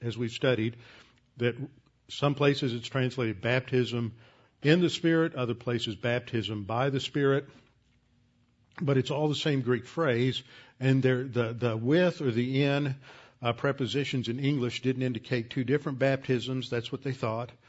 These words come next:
Um, <clears throat> it was just a bad translation. So they were basing their theology on a bad English translation. And so they had these two works of grace.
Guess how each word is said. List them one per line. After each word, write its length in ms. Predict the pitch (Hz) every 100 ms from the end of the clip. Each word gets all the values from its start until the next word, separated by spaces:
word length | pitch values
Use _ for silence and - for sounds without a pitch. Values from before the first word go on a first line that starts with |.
| - - - _ -
Um, 380 | 123 120 127 127
<clears throat> 80 | - - 139 143 -
it 60 | 139
was 100 | 127
just 200 | 123 -
a 40 |
bad 260 | 120 123 127
translation. 720 | 127 120 113 147 175 175 113
So 140 | - 120
they 100 | 120
were 100 | 113
basing 500 | 123 135 135 131 117
their 220 | 113 110
theology 640 | 120 120 139 143 131 131
on 100 | 117
a 60 | 107
bad 300 | 117 117 120
English 480 | 151 170 160 120 -
translation. 840 | 120 113 101 113 113 127 113 113 - - - - _
And 260 | 120 123 117
so 160 | 131
they 140 | 123 123
had 240 | 120 120
these 220 | 117 113
two 260 | - 170 175
works 360 | 147 143 139 117
of 120 | 110
grace. 560 | 131 139 104 - -